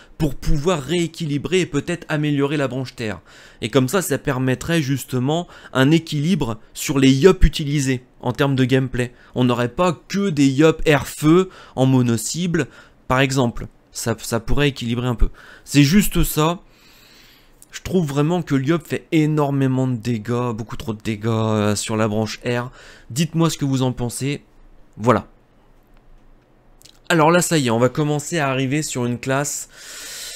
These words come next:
que j'ai, euh, vraiment eu du mal à classer.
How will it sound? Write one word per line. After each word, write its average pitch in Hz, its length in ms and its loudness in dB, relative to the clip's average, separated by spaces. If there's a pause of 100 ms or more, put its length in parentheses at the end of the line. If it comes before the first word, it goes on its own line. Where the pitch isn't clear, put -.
(380)
que 143 140 2
j'ai, 156 460 2
euh, 107 840 0 (840)
vraiment 180 580 4
eu 175 80 4
du 151 160 -2
mal 165 180 2
à 139 60 4
classer. 123 400 -2